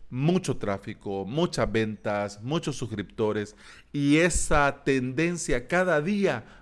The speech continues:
va en aumento. Amen-, aumenta más, más, más y más. Ahora sí, este es el momento en el que deberías de considerar un alojamiento dedicado. Para este hosting tenés que alquilar un servidor,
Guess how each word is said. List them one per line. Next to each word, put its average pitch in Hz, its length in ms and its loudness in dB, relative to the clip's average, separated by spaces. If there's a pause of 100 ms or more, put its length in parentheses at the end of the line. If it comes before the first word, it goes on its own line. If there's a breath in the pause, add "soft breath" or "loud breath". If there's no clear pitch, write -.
va 135 220 2
en 143 120 -2
aumento. 110 680 -2
Amen-, 147 380 -4 (100)
aumenta 151 640 -2 (240 loud breath)
más, 156 460 -4 (200 soft breath)
más, 151 460 -4 (220 soft breath)
más 143 440 -4 (220 soft breath)
y 135 80 -4
más. 110 400 -4 (180)
Ahora 107 320 2
sí, 135 300 -4 (540 soft breath)
este 196 360 6
es 151 60 2
el 143 100 2
momento 165 540 -2
en 139 140 2
el 120 180 -2
que 143 140 0
deberías 185 480 4
de 185 160 2
considerar 123 800 0 (340 soft breath)
un 202 400 2
alojamiento 139 880 -4
dedicado. 95 680 -6 (920 loud breath)
Para 151 220 6
este 196 280 0
hosting 165 600 -2 (260 soft breath)
tenés 139 320 -2
que 170 100 0
alquilar 135 560 0
un 202 280 4
servidor, 123 720 -2